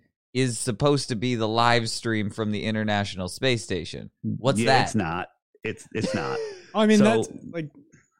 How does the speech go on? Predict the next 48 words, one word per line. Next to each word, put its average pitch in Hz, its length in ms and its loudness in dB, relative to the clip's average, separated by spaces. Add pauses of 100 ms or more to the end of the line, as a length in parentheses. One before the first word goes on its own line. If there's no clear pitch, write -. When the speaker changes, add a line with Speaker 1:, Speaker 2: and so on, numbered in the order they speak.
(140)
Speaker 3:
you 170 100 -8
can - 100 -14
kind 185 280 0
of, 139 80 -4
like, 135 220 -2 (600)
I 160 80 -4
don't 180 80 0
wanna 190 160 4
Speaker 2:
If 185 60 2
Speaker 3:
get 202 80 10
Speaker 2:
you 202 80 10
Speaker 3:
on 156 80 8
Speaker 2:
look 139 120 6
Speaker 3:
board 196 140 10
Speaker 2:
at 160 60 4
Speaker 3:
with 143 80 2
Speaker 2:
the, 147 60 2
Speaker 3:
the - 40 2
Speaker 2:
all 110 80 2
Speaker 3:
flat 175 240 6
Speaker 2:
of 180 40 6
Speaker 3:
earth 175 60 6
Speaker 2:
those 151 100 4
Speaker 3:
thing, - 100 4
Speaker 2:
live - 100 4
Speaker 3:
but 175 60 4
Speaker 1:
You 196 100 8
Speaker 3:
you 196 60 10
Speaker 1:
are 185 100 10
Speaker 2:
streams, 208 180 8
Speaker 3:
can, 214 60 -4
Speaker 2:
it's 202 120 -4
the 226 60 4
Speaker 3:
you 226 80 12
Speaker 2:
same 220 60 10
Speaker 3:
can 226 180 8
make 202 220 12
a, 185 60 8
Speaker 2:
footage 170 180 0
Speaker 3:
you 165 60 2
can 185 180 4
make 196 200 10
a - 20 8
Speaker 2:
again - 0 -
and 165 80 6
Speaker 3:
round 170 240 6
earth 156 80 6
Speaker 2:
again 147 140 2